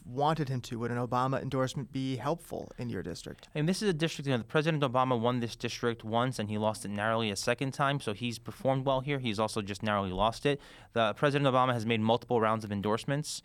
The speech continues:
Speaker 2: uh, throughout this election cycle, and he endorsed some Senate candidates, you know, earlier this year in a first round. He just made a second round now. I anticipate there will be a third round, or if there is a third round,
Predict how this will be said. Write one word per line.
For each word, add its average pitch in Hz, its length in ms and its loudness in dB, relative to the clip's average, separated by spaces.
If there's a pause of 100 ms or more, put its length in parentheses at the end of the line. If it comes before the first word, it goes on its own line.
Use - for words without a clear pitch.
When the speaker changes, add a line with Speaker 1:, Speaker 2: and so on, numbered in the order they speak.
(240)
Speaker 2:
uh, 113 180 4
throughout 117 420 4
this 120 160 0
election 117 400 0
cycle, 127 400 0
and 98 80 -4
he 110 100 -2
endorsed 107 340 0
some 117 180 -2
Senate 113 280 -2
candidates, 110 640 -4
you 110 60 -4
know, 101 140 -2
earlier 117 300 2
this 110 220 -2
year 131 160 4
in 113 60 2
a 107 60 -2
first 147 320 -2
round. 139 260 -2
He 113 80 -6
just 104 160 -6
made 107 140 -2
a - 20 -6
second 120 340 -4
round 113 200 -2
now. 117 240 0 (380)
I 110 80 -2
anticipate 120 420 -2
there 107 120 2
will 110 160 2
be 110 140 0
a 107 60 2
third 117 260 0
round, 120 260 0
or 98 40 -2
if 98 80 -6
there 113 160 0
is 110 80 -2
a 110 40 -4
third 110 240 0
round, 110 300 0